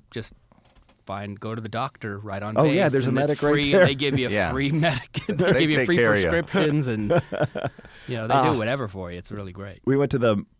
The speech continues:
Speaker 2: uh, medic in, in, uh, Djibouti, uh, tour,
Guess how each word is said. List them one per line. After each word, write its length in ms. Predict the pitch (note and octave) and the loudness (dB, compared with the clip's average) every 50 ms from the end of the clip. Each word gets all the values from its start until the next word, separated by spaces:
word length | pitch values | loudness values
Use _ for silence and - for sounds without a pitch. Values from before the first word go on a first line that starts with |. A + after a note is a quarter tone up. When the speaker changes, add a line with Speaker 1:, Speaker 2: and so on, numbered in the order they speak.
| _ _ G#2 | _ _ 0
Speaker 2:
uh, 180 | G#2 F#2+ F2+ | 0 2 2
medic 520 | F#2 F#2+ G2+ G2+ G#2 G2 - - - F2+ - - _ _ | 2 0 2 2 0 -2 -2 -6 -14 -16 -18 -20 _ _
in, 180 | D#2 E2+ F#2 - | -6 -4 -4 -4
in, 420 | - F#2 F#2+ F2+ F2 F2 E2 - - - - - - - - - - - - | -4 -2 -2 -2 -2 -4 -4 -8 -12 -16 -18 -16 -16 -16 -18 -18 -20 -10 -6
uh, 320 | F2+ F#2 F2+ E2+ D#2+ D#2 D2+ B1+ C2+ - - - - | -4 -4 -2 -2 -4 -6 -8 -10 -16 -20 -20 -16 -10
Djibouti, 600 | E2 F#2 G2 D#2 G#2 G#2 G#2 G2 F2+ E2+ E2+ F2 - _ _ _ _ _ - D#2 | -8 -8 -4 -2 0 0 0 0 -2 -4 -8 -12 -18 _ _ _ _ _ -10 -6
uh, 120 | F2 F2+ - E2 E2 | -6 -6 -6 -8 -10
tour, 420 | - - G2 F2+ E2+ E2 E2 D2+ | -6 -4 -2 -2 0 -2 -4 -6